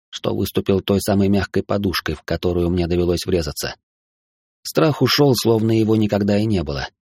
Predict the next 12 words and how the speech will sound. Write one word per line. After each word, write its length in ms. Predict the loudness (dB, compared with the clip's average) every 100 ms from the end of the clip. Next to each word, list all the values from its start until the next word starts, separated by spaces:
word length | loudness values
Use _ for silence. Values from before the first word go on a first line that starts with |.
| _ _ -10
Наконец-то 580 | -8 -2 0 0 0 -4
пришло 340 | -2 0 0
осознание 680 | 0 0 0 2 2 2 2
нереальности 680 | 2 4 2 2 0 0 -2
происходящего. 840 | -2 -4 -2 -4 -2 -2 -4 -6 -10 _ _ _ _ _ _ _ _ _ _ _ -4
"Великая 640 | -2 2 4 4 4 4
госпожа 600 | 2 2 0 2 2 0 0
Эйринес 640 | 2 4 4 2 2 0 0
желает 540 | 2 2 4 2 0
тебя 260 | 0 0 2
видеть, 300 | 2 0 -2
основатель", 680 | -4 -2 -2 -4 -4 -6